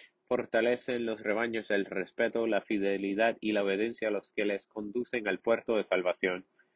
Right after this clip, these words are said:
Fuiste en medio de un siglo corrompido no solamente un apóstol, sino también el ejemplar de la penitencia cristiana.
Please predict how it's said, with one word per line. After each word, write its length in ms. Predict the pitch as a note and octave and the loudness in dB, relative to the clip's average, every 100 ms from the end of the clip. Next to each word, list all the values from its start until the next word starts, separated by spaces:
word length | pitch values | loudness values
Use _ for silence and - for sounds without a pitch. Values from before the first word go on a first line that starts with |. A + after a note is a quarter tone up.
| _ _ - | _ _ -2
Fuiste 360 | C3 B2 C3 | -2 -2 -2
en 100 | A#2 | -2
medio 260 | A2 A#2 A#2 | 0 0 0
de 100 | A2+ | 0
un 80 | A2 | -2
siglo 340 | A#2+ A#2 A2+ | -2 0 0
corrompido 580 | G#2+ G#2+ G2+ A#2+ A2 A2 | -2 -6 -2 -2 0 0
no 140 | A2 | -2
solamente 500 | - A#2 G#2+ A2+ G#2+ | -2 -2 0 -4 -4
un 100 | G2+ | -4
apóstol, 500 | F#2+ - A2+ - A#2 | -4 -2 -4 -2 -4
sino 260 | - G#2+ G2 | -2 -4 0
también 420 | G#2 G#2+ A#2+ A#2 | 0 0 -2 -2
el 120 | G#2 G#2 | 0 0
ejemplar 760 | F#2+ F#2+ F#2 - A2 A2+ - _ _ _ _ - | 0 -4 -8 0 4 4 0 _ _ _ _ 0
de 100 | A2+ | 2
la 140 | A2+ | 4
penitencia 560 | A#2 A#2 B2 B2 - G2+ | 2 0 0 0 -2 0
cristiana. 640 | F2+ - F#2 F2+ F2+ | -2 0 2 2 2